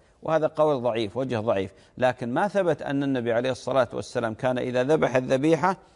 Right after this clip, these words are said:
قرأ عليها سورة الكوثر. الأخ سيف بارك الله فيه يقول، آه، بالنسبة للتأمين في الصلاة، يقول: "نصلي أحيانا في بعض المساجد لا يؤمنون، ما موقفي كمأمون،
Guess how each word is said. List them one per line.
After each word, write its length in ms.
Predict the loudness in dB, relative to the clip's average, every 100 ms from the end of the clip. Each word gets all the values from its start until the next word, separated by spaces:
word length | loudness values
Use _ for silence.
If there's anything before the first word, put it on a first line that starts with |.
| _ _
قرأ 200 | 4 6
عليها 480 | 6 4 2 2 0
سورة 360 | -2 -2 -2 -2 -6 _ _ -4
الكوثر. 480 | -4 2 0 0 -8 -12 _ _ _ _ _ _ _ _ 0
الأخ 180 | 0
سيف 240 | 0 -2 2
بارك 320 | 4 2 2
الله 180 | -2 -2
فيه 200 | 0 -2
يقول، 560 | -2 -2 -2 0 0 -2 -12 _ _
آه، 240 | -4 -2 -2
بالنسبة 500 | -2 -4 -4 -4 -4
للتأمين 600 | -4 -4 -4 -2 -2 -2
في 100 | -4
الصلاة، 440 | -6 0 2 2 -2 _ _
يقول: 260 | -10 -6 -4
"نصلي 460 | -4 -2 0 0
أحيانا 360 | -2 -2 -4 -4
في 140 | -6
بعض 260 | -4 -2 -2
المساجد 600 | -4 -6 -2 -2 -2 0
لا 80 | 0
يؤمنون، 640 | 2 -2 -2 -2 -2 -4 -8 -20 _
ما 200 | 0 2
موقفي 500 | 4 2 2 0 -2
كمأمون، 680 | -2 -2 0 -2 0 0 0